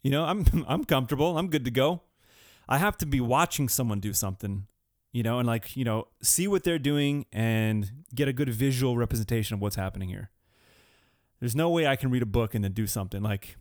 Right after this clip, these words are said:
I use this example with my wife. She's <laughs> like, 'cause I told her the whole thing. And like, "What's, what happened?"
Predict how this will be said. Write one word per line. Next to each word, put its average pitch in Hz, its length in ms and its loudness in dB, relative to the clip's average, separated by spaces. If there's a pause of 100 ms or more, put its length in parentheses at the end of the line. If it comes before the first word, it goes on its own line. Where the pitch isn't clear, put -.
(200)
I 127 80 -4
use 139 200 2
this 139 140 2
example 113 400 0
with 107 80 -2
my 95 160 -6
wife. 92 380 -10 (400)
She's 110 280 -4
<laughs> 117 40 -4
like, 107 160 -6 (240)
'cause 110 120 -6
I 113 80 -2
told 110 240 -4
her 107 100 0
the 98 140 -8
whole 107 140 -4
thing. 104 320 -6
And 98 80 -4
like, 107 80 -6
"What's, 127 300 -8
what 139 220 -8
happened?" 135 500 -8